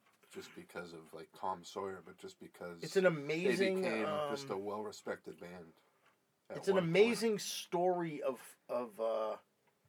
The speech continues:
Speaker 2: how if you absolutely one hundred percent stick to your guns and what you're sticking to is legitimately righteous,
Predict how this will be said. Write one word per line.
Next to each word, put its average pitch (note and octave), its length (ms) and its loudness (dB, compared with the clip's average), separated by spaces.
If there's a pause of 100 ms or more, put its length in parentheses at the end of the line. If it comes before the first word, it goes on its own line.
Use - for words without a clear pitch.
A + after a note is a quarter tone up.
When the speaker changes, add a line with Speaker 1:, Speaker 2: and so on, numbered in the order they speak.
(1400)
Speaker 2:
how D3 380 6
if C3+ 160 -8
you - 160 -8
absolutely D#3 600 0
one C3 180 -2
hundred D3+ 220 -6
percent C#3+ 260 -6
stick - 320 -8
to - 140 -10
your C3+ 100 2
guns C#3 460 4 (100)
and D#3+ 600 0
what C#3+ 200 2
you're D3 140 -4
sticking C#3+ 540 -6
to C3+ 260 -4
is A#2 160 -6
legitimately B2+ 880 0
righteous, A#2 600 -6